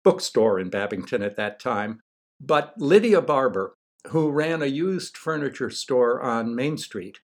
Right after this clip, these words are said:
liked to arrange the furniture in her shop as it might be arranged in a house. So she kept a good supply of props to lend verisimilitude to the arrangements,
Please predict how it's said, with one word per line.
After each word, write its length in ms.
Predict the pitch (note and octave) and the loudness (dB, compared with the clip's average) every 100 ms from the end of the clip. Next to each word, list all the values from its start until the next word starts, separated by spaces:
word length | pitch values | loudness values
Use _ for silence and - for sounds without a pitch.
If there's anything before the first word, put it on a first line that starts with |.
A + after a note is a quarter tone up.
| _ _ _ _ - | _ _ _ _ 0
liked 480 | D#3 A3 A3 - | 2 2 -2 -8
to 160 | - E3+ | -2 0
arrange 540 | D3 D#3+ G3+ F#3+ - | 0 0 -2 -4 -6
the 80 | - | -6
furniture 560 | - D#3 D3 - D3+ C3 | -2 -2 -2 -4 -2 -2
in 100 | A#2+ | -2
her 160 | A#2+ | -6
shop 540 | - - D3+ C3 A2+ - _ | -6 -4 0 0 0 -6 _
as 180 | B2+ B2 | -2 -2
it 140 | F#3 C3+ | -2 -2
might 240 | D#3 C#3 | -4 0
be 100 | D3 | 0
arranged 540 | A#2+ B2 A#2+ B2 - | 2 0 -4 -6 -10
in 180 | - C3 | -8 -4
a 80 | A2+ | -4
house. 600 | G2+ F3+ - - - - _ _ _ _ _ - | -4 -4 -4 -8 -14 -14 _ _ _ _ _ -14
So 380 | - D#3+ D3 D3+ | 2 6 6 6
she 160 | C#3+ | 2
kept 260 | E3 F#3+ - | -2 -4 -2
a 40 | |
good 200 | D#3 E3+ | -4 -4
supply 460 | E3 - - B2+ B2 | -6 -10 -6 -4 -2
of 260 | B2 A2+ - | -2 -4 -8
props 640 | - C3+ - - - - - | -8 -8 -8 -12 -14 -14 -8
to 120 | C3+ | -6
lend 440 | A#2 C3+ B2 C3 | -4 -4 -4 -8
verisimilitude 1000 | - C3+ B2+ - B2 E3 A#2 - G#2+ F2+ - | -2 0 0 -2 -6 -4 -4 -4 -6 -6 -8
to 100 | A#2 | -4
the 140 | A2 | -2
arrangements, 720 | G#2+ G#2+ G#2+ - A2+ - - | -2 -4 -6 -10 -10 -10 -12